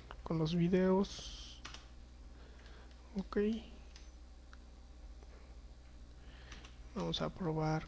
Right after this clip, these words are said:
con, bueno, es que tenemos poca música. Cuando no encuentre música en ese, en esa letra, nos va, no nos va a mostrar ningún,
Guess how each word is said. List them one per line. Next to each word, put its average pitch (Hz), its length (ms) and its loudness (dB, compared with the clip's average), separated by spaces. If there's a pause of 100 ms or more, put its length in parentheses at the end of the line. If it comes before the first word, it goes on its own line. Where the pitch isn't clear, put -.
con, 175 720 4 (640)
bueno, 165 260 4
es 165 120 -2
que - 140 -8
tenemos 160 400 2
poca - 300 -2
música. 185 560 2 (1000)
Cuando 190 440 12
no 214 140 12
encuentre 180 1120 10
música 185 380 8
en 180 100 6
ese, 156 400 6 (420)
en 165 140 8
esa 175 160 8
letra, 170 360 6
nos 156 240 6
va, 139 120 6
no 151 260 4
nos 147 180 4
va 147 60 6
a - 20 6
mostrar 147 320 4
ningún, 160 380 2